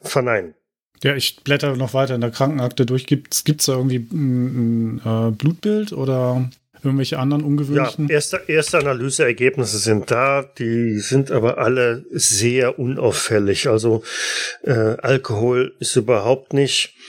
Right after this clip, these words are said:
Speaker 1: Krankheitswerte auch nicht zu sehen. Ähm, also ein, ein ganz normales Blutbild einer jungen Frau, so wie man's erwarten würde.
Speaker 2: Keine Medikamente, Drogen?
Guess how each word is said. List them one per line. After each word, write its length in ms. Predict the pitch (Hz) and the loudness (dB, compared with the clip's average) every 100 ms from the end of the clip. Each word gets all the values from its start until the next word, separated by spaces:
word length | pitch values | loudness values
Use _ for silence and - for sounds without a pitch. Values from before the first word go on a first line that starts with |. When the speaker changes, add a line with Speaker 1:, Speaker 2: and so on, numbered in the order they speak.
| - | -6
Speaker 1:
Krankheitswerte 1200 | - 120 123 127 123 - 123 127 127 139 131 127 139 - | -2 0 0 0 0 0 0 0 0 0 0 -2 -6 -6
auch 360 | - 135 139 | 0 0 2
nicht 220 | 143 131 | 0 2
zu 160 | - 147 | 0 2
sehen. 560 | 123 131 127 131 120 - _ | 2 2 0 -2 -4 -12 _
Ähm, 520 | 120 117 113 95 123 - | 0 2 2 -2 -10 -4
also 320 | - 110 113 | 0 2 2
ein, 220 | 127 113 113 | 2 0 -2
ein 160 | 107 | -2
ganz 340 | 113 117 123 - | 0 2 0 2
normales 960 | 123 110 110 110 113 110 - - - _ | 2 2 2 2 0 0 0 -2 -8 _
Blutbild 720 | - 113 123 - 123 113 110 | -2 0 0 0 0 0 0
einer 240 | - 110 104 | -2 2 2
jungen 260 | 104 107 | 2 0
Frau, 580 | 98 - 117 113 117 110 _ | -2 -2 0 2 0 -4 _
so 260 | - 110 | -2 2
wie 80 | 113 | 2
man's 240 | 117 117 - | 2 0 0
erwarten 500 | 107 104 - 110 92 | 0 0 0 -4 -2
würde. 300 | 90 90 - _ - | -2 -2 -8 _ -18
Speaker 2:
Keine 280 | - 135 139 | -4 0 0
Medikamente, 840 | 135 131 131 131 127 131 131 135 | 0 -2 -2 -2 0 -2 -2 -2
Drogen? 580 | 131 120 135 131 135 123 | -2 -2 -2 0 -2 -4